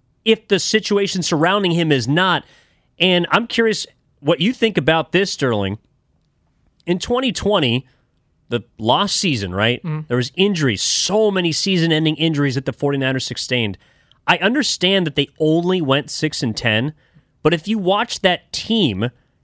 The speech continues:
Speaker 1: and you saw the players that were on the field,
Speaker 2: <laughs>
Speaker 1: six wins might be looked at as incredible. And now, off of last year, with what he did with that team,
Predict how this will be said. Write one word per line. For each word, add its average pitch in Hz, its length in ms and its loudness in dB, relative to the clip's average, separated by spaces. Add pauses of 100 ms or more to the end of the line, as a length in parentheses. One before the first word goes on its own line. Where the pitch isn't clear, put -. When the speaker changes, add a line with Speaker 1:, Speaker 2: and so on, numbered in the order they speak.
(120)
Speaker 1:
and 160 200 2
you 160 120 2
saw 214 320 2
the 175 120 2
players 190 440 -2
that 160 140 2
were 147 160 0
on 175 200 2
the 131 60 2
field, 131 600 0 (320)
Speaker 2:
<laughs> - 320 -10
Speaker 1:
six - 520 0
wins 208 580 2 (220)
might 175 400 2
be 233 100 4
looked 233 300 2
at 220 120 2
as 175 180 2
incredible. 160 800 0 (560)
And 190 280 2
now, 202 520 2 (200)
off 208 260 2
of 165 160 2
last 185 440 0
year, 117 320 0 (280)
with 143 200 0
what 147 260 2
he 180 200 -4
did 135 360 2
with 135 240 0
that 160 260 0
team, 127 420 0